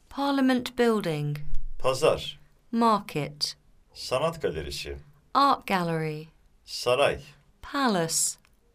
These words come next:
Speaker 2: Sergi.
Speaker 1: Exhibition.
Speaker 2: Stadyum.
Speaker 1: Stadium.
Speaker 2: Surlar.
Speaker 1: City walls.
Speaker 2: Şato.
Speaker 1: Castle.
Speaker 2: Şehir merkezi.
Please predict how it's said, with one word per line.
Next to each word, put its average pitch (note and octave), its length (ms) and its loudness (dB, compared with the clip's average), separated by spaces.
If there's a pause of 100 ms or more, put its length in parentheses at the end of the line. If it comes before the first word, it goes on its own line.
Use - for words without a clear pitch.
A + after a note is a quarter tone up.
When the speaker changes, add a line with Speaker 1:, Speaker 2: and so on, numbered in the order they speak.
Speaker 2:
Sergi. A#2+ 640 -2 (560)
Speaker 1:
Exhibition. A#3+ 920 -2 (520)
Speaker 2:
Stadyum. C3+ 760 -4 (320)
Speaker 1:
Stadium. F#3 760 -2 (600)
Speaker 2:
Surlar. C#3 720 -2 (480)
Speaker 1:
City - 420 -2
walls. F3+ 680 2 (140)
Speaker 2:
Şato. G2+ 540 0 (680)
Speaker 1:
Castle. A#3+ 600 0 (360)
Speaker 2:
Şehir - 380 -2
merkezi. D#2+ 580 -4